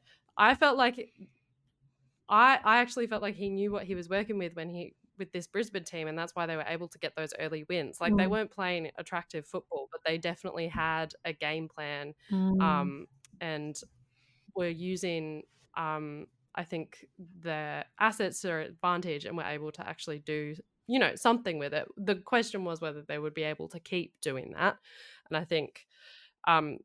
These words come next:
Speaker 1: jury's kind of out, I think, as to whether, um, it, because, because of the coaching change, what it, what that will mean long term. But anyway, but with Adelaide, I'm like, does it, do they kind of need to, like,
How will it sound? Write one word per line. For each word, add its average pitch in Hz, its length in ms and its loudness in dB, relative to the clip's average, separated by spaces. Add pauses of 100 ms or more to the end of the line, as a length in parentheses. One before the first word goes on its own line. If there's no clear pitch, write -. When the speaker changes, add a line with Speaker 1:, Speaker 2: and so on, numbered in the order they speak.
(420)
Speaker 1:
jury's 175 380 2
kind 165 240 -2
of 156 120 -4
out, 156 240 0
I 160 80 -2
think, 156 280 -6
as 151 260 -6
to 165 160 -8
whether, 151 600 -4 (560)
um, 143 540 -2 (640)
it, - 240 -6 (220)
because, 175 400 -4 (100)
because 190 300 2
of 165 80 -8
the 170 80 -2
coaching 156 380 -4
change, 147 380 -4 (600)
what 175 260 -2
it, 131 240 -6
what 170 300 0
that 156 120 -2
will 151 80 -2
mean 147 220 -4
long 147 160 -8
term. 151 300 -6
But 185 220 6 (220)
anyway, 214 300 8 (640)
but 220 120 6
with 196 140 2
Adelaide, 180 400 4
I'm 160 100 -2
like, 156 300 -6
does 165 200 -6
it, 170 180 0 (1120)
do 190 120 -4
they 185 160 2
kind 190 260 2
of 185 60 2
need 190 200 0
to, 202 80 -6
like, 170 220 0